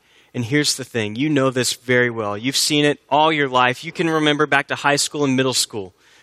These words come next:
right? Your parents warned you about the people that you hang out with, 'cause the people that you spend the most ti-, most time with are the people that you're gonna become. That's exactly who you're gonna become like. And God says, "I know that if you marry these women, if, if you marry these women who are worshiping other gods,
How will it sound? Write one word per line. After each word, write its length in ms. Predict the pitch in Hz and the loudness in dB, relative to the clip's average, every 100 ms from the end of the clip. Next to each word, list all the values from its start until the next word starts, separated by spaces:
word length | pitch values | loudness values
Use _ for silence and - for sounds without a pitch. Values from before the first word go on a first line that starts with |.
| _ | _
right? 220 | 120 135 | 0 0
Your 80 | 135 | -4
parents 400 | - 160 156 - | -4 0 0 -2
warned 320 | 139 139 151 | -2 0 0
you 140 | 151 147 | -2 0
about 220 | 139 135 | 0 -2
the 60 | |
people 320 | 131 147 143 143 | -6 -8 -4 -4
that 160 | 131 | -2
you 100 | 139 | -4
hang 220 | 127 127 | -2 -2
out 160 | 131 143 | 0 -2
with, 160 | 123 - | -2 -6
'cause 160 | 127 | -8
the 60 | 127 | -6
people 320 | - 175 165 | -6 -4 -2
that 120 | 143 | -4
you 120 | 131 | -2
spend 400 | 160 - - 170 | 0 0 0 0
the 60 | 160 | 0
most 340 | 127 143 147 | 2 0 -2
ti-, 160 | - 143 131 | -2 -2 0
most 340 | 135 156 - | 0 0 0
time 240 | 165 151 | 2 2
with 180 | 117 117 - - - | 2 -2 -6 -20 -4
are 80 | 131 | -2
the 100 | 127 | -2
people 520 | - 175 165 147 139 | -4 -4 -2 0 -2
that 140 | - 120 | -2 -2
you're 160 | 120 | -2
gonna 160 | 127 123 | -2 -2
become. 400 | 123 - 208 - _ _ _ _ _ _ _ - | -4 -2 -2 -2 _ _ _ _ _ _ _ -6
That's 180 | 135 156 | -4 -4
exactly 500 | 135 139 147 160 147 | 0 0 0 -2 -2
who 80 | |
you're 160 | 147 143 | 0 0
gonna 80 | 131 | -2
become 340 | 131 - 165 | -4 -4 -2
like. 200 | 151 117 | 0 0
And 100 | - | 0
God 160 | 127 135 | 0 0
says, 220 | - 131 | 0 0
"I 100 | 135 | 0
know 380 | 151 160 160 156 | 2 2 4 4
that 120 | 131 | 0
if 160 | 123 - | -2 -2
you 100 | 131 | 0
marry 280 | 127 143 | 2 2
these 260 | 139 127 120 | 0 -4 -4
women, 300 | 123 117 92 _ _ _ _ _ _ _ _ _ _ _ | -2 -2 -4 _ _ _ _ _ _ _ _ _ _ _
if, 240 | - 123 - | -18 -16 -10
if 180 | 120 120 | -8 -6
you 120 | 139 | -2
marry 260 | 165 165 165 | 2 4 4
these 220 | 147 131 | 2 0
women 240 | 135 143 123 | 0 0 0
who 100 | 131 | 0
are 100 | 117 | 0
worshiping 520 | 123 139 151 143 123 | 0 0 -2 -2 -2
other 180 | 120 139 | -2 0
gods, 560 | 117 92 90 - - | -2 -2 -6 -10 -12